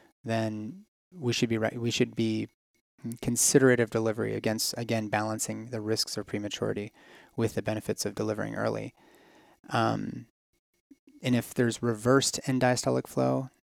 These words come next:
at least thirty-two weeks, we're gonna be pushing towards delivery. That's a baby that's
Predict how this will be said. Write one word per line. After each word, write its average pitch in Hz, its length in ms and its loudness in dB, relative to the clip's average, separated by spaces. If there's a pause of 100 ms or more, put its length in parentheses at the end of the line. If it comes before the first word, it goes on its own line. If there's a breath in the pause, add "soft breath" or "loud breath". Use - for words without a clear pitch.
(320)
at 123 160 -2
least 123 280 0
thirty-two 117 360 2
weeks, - 480 -4
we're 139 200 -6
gonna 113 140 -2
be 110 200 -4 (260)
pushing 123 300 4
towards 117 280 -2
delivery. 110 360 -2
That's 113 200 0
a 117 40 -4
baby 107 280 -2
that's 104 300 -4